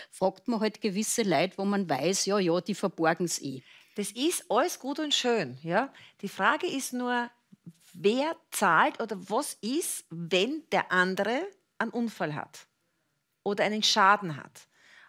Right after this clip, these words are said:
Speaker 2: oder wenn man das Auto dann, fragen wir, Unfallschaden ist ja schon einmal ein Thema.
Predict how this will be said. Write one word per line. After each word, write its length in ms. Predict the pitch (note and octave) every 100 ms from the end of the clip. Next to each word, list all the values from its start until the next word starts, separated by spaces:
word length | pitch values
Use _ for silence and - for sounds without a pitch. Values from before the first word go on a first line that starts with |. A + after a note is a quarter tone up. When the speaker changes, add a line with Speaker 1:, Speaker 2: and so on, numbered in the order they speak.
| -
Speaker 2:
oder 240 | F3+ F#3+
wenn 80 | G3+
man 100 | G3+
das 180 | G#3 -
Auto 340 | F#3+ F#3+ A3
dann, 440 | G#3 G3+ G3 F#3+ F#3+ _ _ - A3 - - -
fragen 280 | - D#4 A#3+
wir, 120 | D#3
Unfallschaden 680 | G#3+ A3 G3 - B2+ B2 A#2+
ist 160 | F#3+
ja 60 | F3+
schon 180 | - E3+
einmal 300 | D#3 D3 D3+ C#3+ -
ein 160 | E3
Thema. 320 | D#3 B2+ G2+